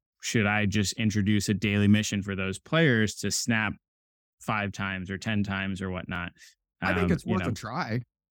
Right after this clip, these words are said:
Speaker 2: I
Speaker 1: Yeah.
Speaker 2: mean, again, I, none of, neither one of us can sit here and say that it will work. Do I think that's a
Speaker 1: <laughs>
Speaker 2: worth, do I, no, no, no, but I, do I think that's a worthwhile experiment? Absolutely. I think, I think getting players into the snap mechanic on a regular basis is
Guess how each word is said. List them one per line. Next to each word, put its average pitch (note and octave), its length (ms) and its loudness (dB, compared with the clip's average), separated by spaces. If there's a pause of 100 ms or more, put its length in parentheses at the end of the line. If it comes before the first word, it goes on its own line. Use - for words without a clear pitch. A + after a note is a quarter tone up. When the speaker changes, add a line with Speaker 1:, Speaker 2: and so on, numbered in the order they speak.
Speaker 2:
I C#3 80 0
Speaker 1:
Yeah. - 20 2
Speaker 2:
mean, D#3+ 260 2 (320)
again, F3 420 4
I, D#3 220 -4
none F3 400 2
of, G3 200 6
neither A#3 220 8
one G3 120 8
of F3+ 80 6
us D#3+ 100 0
can D3 120 -2
sit - 160 -6
here D3+ 100 0
and C3 100 -2
say D3 180 2
that C#3 100 0
it B2 80 -6
will B2 140 0
work. A#2 520 2
Do D3+ 160 4
I F3 60 2
think F3+ 200 2
that's E3+ 180 -2
a D#3+ 80 2
Speaker 1:
<laughs> D3+ 100 6
Speaker 2:
worth, - 120 4 (220)
do E3 100 2
I, F#3+ 80 4
no, C4+ 260 4
no, B3 80 6
no, G#3 120 4
but D#3+ 140 -2
I, G3+ 80 2 (120)
do G3+ 140 2
I A3+ 40 0
think A3 160 0
that's A3 140 -4
a F#3 40 -4
worthwhile E3+ 460 -2
experiment? F3 640 2
Absolutely. C#3+ 640 -2
I A#2 100 -4
think, F3 260 -2 (920)
I F3+ 180 4
think G3+ 340 0 (120)
getting F3+ 400 4
players E3 480 -2
into D3+ 320 -4
the C#3+ 100 -6
snap A#2+ 360 -6
mechanic D3 600 -4
on B2+ 140 -4
a A#2+ 80 -6
regular B2+ 680 -4
basis B2 800 -6
is B2 200 -6